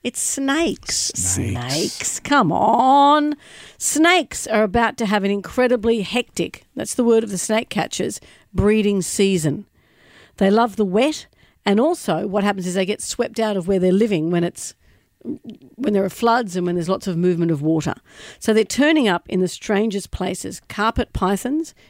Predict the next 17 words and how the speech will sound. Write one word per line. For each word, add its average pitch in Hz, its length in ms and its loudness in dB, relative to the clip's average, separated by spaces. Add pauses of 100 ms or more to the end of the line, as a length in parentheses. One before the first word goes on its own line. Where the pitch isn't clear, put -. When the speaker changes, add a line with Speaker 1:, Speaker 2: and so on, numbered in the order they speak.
Speaker 1:
inside 185 420 0
T 196 220 0
V 196 160 0
sets. - 520 -6 (540)
Ugh. 156 140 -8 (840)
Venomous 247 400 2
red-bellied 208 540 2
black - 240 -2
snake. 233 340 -2
One 220 140 2
was 202 100 -2
sucked - 320 -6
up - 100 -2
by 185 200 0
a 170 40 0
vacuum 185 440 -4
cleaner. 233 480 -4